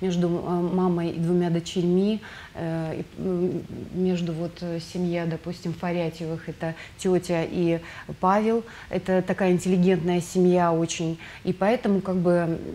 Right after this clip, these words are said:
м, хочется, чтобы и молодёжь пришла, и даже подростки, там есть и для них кое-что, и, м, есть какие-то такие очень сцены, такие между сёстрами,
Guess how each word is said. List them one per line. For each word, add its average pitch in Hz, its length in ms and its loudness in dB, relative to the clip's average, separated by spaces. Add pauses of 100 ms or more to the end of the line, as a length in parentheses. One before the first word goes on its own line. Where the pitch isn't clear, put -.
м, 156 80 -4
хочется, 196 440 -2
чтобы 180 420 4
и 180 120 -2
молодёжь 180 460 2
пришла, 220 480 -4
и - 140 -4
даже 180 240 2
подростки, 180 800 2 (280)
там 185 220 6
есть 196 340 2
и - 20 4
для 185 220 6
них 175 220 4
кое-что, 226 580 -2 (380)
и, 196 260 6
м, 180 560 2
есть 196 300 0
какие-то 185 340 -4
такие 180 320 -2
очень 170 240 -4
сцены, 175 440 -2
такие 170 300 -2
между 170 240 -2
сёстрами, 170 600 -4